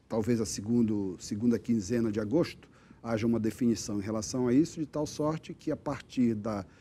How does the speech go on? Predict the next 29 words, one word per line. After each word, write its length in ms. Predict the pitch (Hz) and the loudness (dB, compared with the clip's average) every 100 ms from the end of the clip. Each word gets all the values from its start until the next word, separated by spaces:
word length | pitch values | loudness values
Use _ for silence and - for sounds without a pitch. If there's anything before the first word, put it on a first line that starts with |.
| - - | -20 4
finalização 680 | 147 139 127 117 113 117 | 8 8 6 0 -2 -2
desta 240 | 110 113 131 | -4 -4 -4
greve 360 | 117 135 151 | 2 2 0
a 20 | 143 | -4
gente 180 | 156 | -6
possa 300 | - 143 - | -4 -6 -4
reunir 300 | 127 139 123 | -2 2 2
o 60 | 117 | 2
Conselho 460 | - 123 - 110 110 | -2 -6 -2 -2 -2
Universitário 680 | 110 113 - - 131 160 - - - - - | -2 -6 -8 -6 -4 -4 -8 -20 -20 -20 -4
para 100 | 127 | 4
definir 440 | 139 - 123 143 | 4 6 8 10
o 100 | 151 | 10
novo 340 | 127 143 139 | 10 8 4
calendário 560 | 143 143 143 127 127 135 | 0 -2 0 0 0 -2
acadêmico, 560 | 131 156 117 98 - - - - _ _ | -2 0 2 0 -6 -20 -20 -20 _ _
que 240 | - 110 110 | -10 -2 2
é 140 | 107 | 0
para 200 | 95 110 | 0 -6
fazer 500 | 107 117 104 113 101 - - - _ - | -2 -4 0 0 0 -4 -20 -20 _ -14
o 60 | |
término 480 | 110 - 131 107 113 | -8 4 6 6 2
daquela, 400 | 104 107 - 104 | -2 -6 -4 -6
daquelas 540 | 104 101 110 104 95 - | -6 -8 -6 -6 -8 -10
disciplinas 560 | 120 120 - 117 107 | -8 -8 -4 -2 -2
que 100 | - | -4
não 140 | 113 110 | -4 -4
foram 300 | - 113 110 | -4 -6 -4
completadas 840 | 123 110 135 - 127 143 175 160 | -6 -4 -4 -2 -2 -2 -4 -8